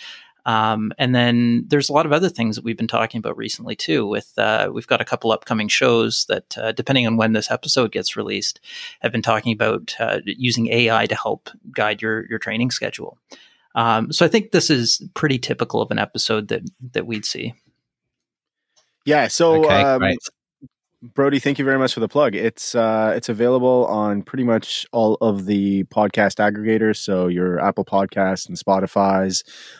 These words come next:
Speaker 2: um, and Deezer's and all of them, iHeartRadio, we're on all of those. And if you just look for Endurance Innovation, you'll find us there. We, uh, on social media too, I'll, uh, I'll post episodes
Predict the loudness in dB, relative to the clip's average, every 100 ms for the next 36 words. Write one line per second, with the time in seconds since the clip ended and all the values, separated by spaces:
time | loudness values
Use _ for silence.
0 | _ -2 0 2 0 0 -2 -2 -2 2
1 | 2 2 2 2 2 2 2 2 0 -2
2 | -2 0 0 0 0 0 0 2 2 2
3 | 4 4 2 -2 0 2 2 2 2 4
4 | 4 0 -4 -6 -4 -2 -4 -6 -8 -2
5 | -2 2 2 2 0 0 0 -2 -4 -4
6 | -2 -2 -4 -4 -6 -8 -20 -20 _ -4
7 | -2 0 -2 0 -2 0 0 2 2 0
8 | -4 0 2 4 4 2 2 0 2 2
9 | 2 2 2 2 0 -2 0 2 2 0
10 | 0 -2 -2 -6 -2 -4 -2 -6 -4 -4
11 | -2 -2 -6